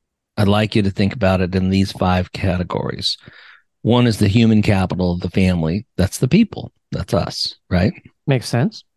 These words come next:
Speaker 1: Two, it's the intellectual capital of the family. Each of the members of the family has a brain, and the power of that brain, the intellectual capital.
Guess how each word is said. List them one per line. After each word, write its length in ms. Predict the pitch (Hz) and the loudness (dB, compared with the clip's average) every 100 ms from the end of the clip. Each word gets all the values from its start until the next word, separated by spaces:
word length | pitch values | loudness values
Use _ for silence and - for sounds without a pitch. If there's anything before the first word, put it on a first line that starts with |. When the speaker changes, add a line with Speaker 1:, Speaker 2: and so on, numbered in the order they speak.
| _ _ - - _ | _ _ -20 -20 _
Speaker 1:
Two, 300 | - 170 156 | 2 4 4
it's 140 | 104 - | 0 0
the 160 | 131 - | -2 2
intellectual 760 | 123 110 104 113 123 - 110 | 0 2 2 2 2 2 2
capital 600 | 101 110 95 92 92 90 87 | 2 0 0 -2 -4 -4 -4
of 100 | 85 | -6
the 80 | |
family. 340 | 90 87 82 65 | -4 -2 -2 0
Each 280 | - 139 - | 2 2 2
of 120 | 131 | 2
the 100 | 110 | 4
members 420 | 107 101 101 98 | 4 4 4 2
of 120 | 92 90 | 0 -2
the 80 | |
family 400 | - 98 95 107 | -2 2 2 2
has 340 | 98 95 95 95 | 2 2 0 -2
a 60 | |
brain, 420 | 85 87 90 104 98 | -4 -2 2 2 2
and 160 | 90 | 0
the 40 | 90 | -2
power 380 | - 92 95 | -2 0 2
of 80 | 95 | 2
that 220 | 90 - | 0 -2
brain, 220 | 92 92 95 | -2 0 0
the 60 | |
intellectual 420 | 92 95 95 95 | 0 0 -2 -6
capital. 500 | - 131 135 - - | -2 0 0 -2 -8